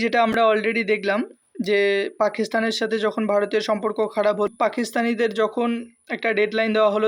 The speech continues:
তার মধ্যেই ভারত ছেড়ে চলে যেতে হবে, কিন্তু একটা ইন্টারেস্টিং ডেভেলপমেন্ট চলে আসে যে অনেক পাকিস্তানি ন্যাশনাল কিন্তু ক্লেম করছে তাদের কাছে আধার কার্ডও রয়েছে, ভোটার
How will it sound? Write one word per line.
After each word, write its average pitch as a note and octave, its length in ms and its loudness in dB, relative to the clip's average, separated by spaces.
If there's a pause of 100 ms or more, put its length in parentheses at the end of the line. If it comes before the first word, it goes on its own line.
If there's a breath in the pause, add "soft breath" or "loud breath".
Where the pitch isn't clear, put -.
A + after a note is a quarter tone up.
তার G#3 160 2
মধ্যেই G#3+ 320 -2
ভারত G3+ 260 0
ছেড়ে G3+ 260 -2
চলে G#3 180 0
যেতে G#3 200 -4
হবে, G#3 160 0 (160)
কিন্তু A3+ 220 -2
একটা A3+ 220 -4
ইন্টারেস্টিং B3+ 420 0 (100)
ডেভেলপমেন্ট A3 460 0
চলে A3 200 2
আসে A3+ 200 -2
যে A3 40 2 (120)
অনেক A3 140 -2 (120)
পাকিস্তানি A3+ 460 -2
ন্যাশনাল A3+ 380 0
কিন্তু A3+ 220 -2
ক্লেম A3 260 2
করছে A#3+ 180 -4 (100)
তাদের G#3+ 220 0
কাছে A3 160 -4 (220)
আধার G#3+ 300 0
কার্ডও A3 320 2
রয়েছে, G#3+ 200 2 (100)
ভোটার G3 220 0